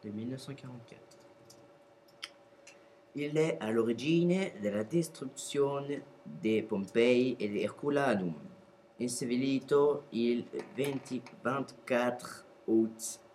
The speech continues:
Speaker 2: septante-neuf. Ce n'est-il pas l'un des volcans les plus dangereux du monde ?
Speaker 1: Absolument. Le Vésuve aurait connu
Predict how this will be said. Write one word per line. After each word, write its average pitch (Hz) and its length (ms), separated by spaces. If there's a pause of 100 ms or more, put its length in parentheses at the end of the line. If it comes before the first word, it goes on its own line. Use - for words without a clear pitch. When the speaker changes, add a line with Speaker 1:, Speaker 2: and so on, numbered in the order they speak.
Speaker 2:
septante-neuf. 120 1300 (1800)
Ce - 200
n'est-il 185 360
pas 170 400
l'un 147 460
des 131 80
volcans 135 560 (120)
les 101 80
plus 101 200
dangereux 127 500
du 117 120
monde ? 135 380 (1080)
Speaker 1:
Absolument. 135 560 (880)
Le 120 80
Vésuve 156 480
aurait 120 260
connu 127 380